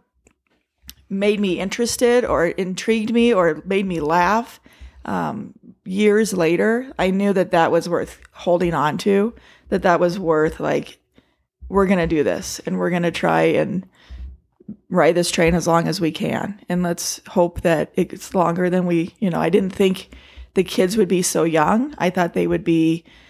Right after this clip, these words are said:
you know, high school or college before we saw him decline, but that's life. Like, you just don't know. You, no one has that crystal ball that tells us when it's gonna end. So I remember, like, afterwards, after Joel passed away, and,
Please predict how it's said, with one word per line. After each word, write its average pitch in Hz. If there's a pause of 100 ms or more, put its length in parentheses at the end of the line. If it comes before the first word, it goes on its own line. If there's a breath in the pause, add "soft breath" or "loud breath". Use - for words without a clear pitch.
(240 soft breath)
you 170
know, -
high 196
school 180
or -
college 208
before 226
we 226
saw 214
him 220
decline, 202
but 180 (340 soft breath)
that's -
life. -
Like, - (160)
you 196
just 202
don't 180
know. 185
You, 190
no 202
one 208
has 160
that 156
crystal 170
ball 147
that -
tells 175
us 160
when 180
it's -
gonna 160
end. -
So - (1800 loud breath)
I 226
remember, 202
like, 170
afterwards, 165
after 165
Joel 165
passed -
away, 160
and, -